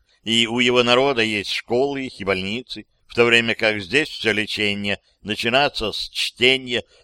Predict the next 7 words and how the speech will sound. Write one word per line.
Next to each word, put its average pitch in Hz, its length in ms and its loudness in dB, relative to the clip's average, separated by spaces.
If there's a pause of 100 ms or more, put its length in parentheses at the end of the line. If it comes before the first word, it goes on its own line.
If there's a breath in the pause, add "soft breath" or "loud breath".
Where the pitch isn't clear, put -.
первой 135 320 2
суры 104 380 -4
Корана, 92 560 0 (500)
и 139 120 -6
им 131 360 0
же 156 160 0
заканчиваться. 101 1000 -2